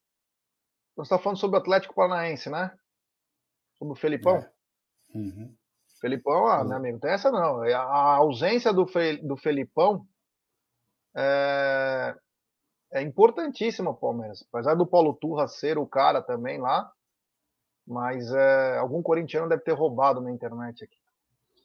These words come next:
Speaker 1: E o Fel-, sem o Felipão lá, vai faz-, pode fazer uma diferença importante. Vamos ver o que vai acontecer. É, então, falei, ah, falei da, das, das premiações, né?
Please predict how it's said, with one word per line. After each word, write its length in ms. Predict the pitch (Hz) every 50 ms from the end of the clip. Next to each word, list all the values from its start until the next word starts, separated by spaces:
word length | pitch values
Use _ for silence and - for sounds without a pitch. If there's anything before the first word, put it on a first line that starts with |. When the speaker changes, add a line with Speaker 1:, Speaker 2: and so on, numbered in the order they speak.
| _ _ _ _ _ _ -
Speaker 1:
E 680 | - 139 143 143 143 139 139 139 131 127 127 123 123 _ _ _ _ _ _ _ _ _
o 80 | - -
Fel-, 220 | - 147 143 139
sem 220 | 127 - 160 175 180
o 60 | 170
Felipão 440 | - 185 180 165 - 175 165 151 139
lá, 160 | 139 147 165
vai 160 | 170 185 190
faz-, 200 | - 196 165 -
pode 260 | - - 156 165 170
fazer 240 | - 180 165 131 151
uma 180 | 170 185 185 160
diferença 560 | 156 - - 170 160 156 170 170 - 180 180
importante. 880 | 185 180 - 202 220 214 - - 160 156 151 143 127 - - - - _ _ _ _ _ _ _ _
Vamos 260 | 123 135 156 147 117
ver 80 | 123 147
o 60 | 160
que 160 | - 185 160
vai 240 | 120 127 147 156 160
acontecer. 760 | 151 - 147 156 165 165 185 180 170 - - 135 123 120 120 - _ _ _ - - - - - - - - - -
É, 440 | - 208 208 208 208 208 208 202 - - _ _ _ _ _ _ _ 202
então, 200 | 185 233 240 240
falei, 200 | 247 240 190 240
ah, 100 | 196 143
falei 260 | - 175 185 208 214
da, 380 | 208 220 214 208 208 196 180
das, 260 | 165 175 175 165 143 143
das 180 | 170 165 -
premiações, 760 | - 185 185 180 190 208 208 196 - - 160 156 147 127 117
né? 220 | 131 151 170 165